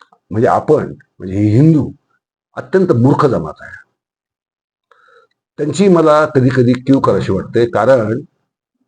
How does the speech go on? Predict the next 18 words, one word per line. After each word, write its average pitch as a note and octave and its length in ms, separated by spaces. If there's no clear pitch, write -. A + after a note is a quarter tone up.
माझ्यावर G2+ 680
जो B2+ 200
खरा B2 220
हिंदू C3+ 360
धर्म A#2+ 180
काय B2 320
आहे F#2 480
हे G2 80
दाखवायचा A2+ 460
प्रयत्न F#2+ 360
करतो, E2+ 560
संशोधन C3+ 480
करतो, E2+ 480
पुस्तक - 280
रूपाने C3+ 440
लिहितो, F2+ 540
व्हिडिओतनं A#2+ 440
सांगतो, F2 480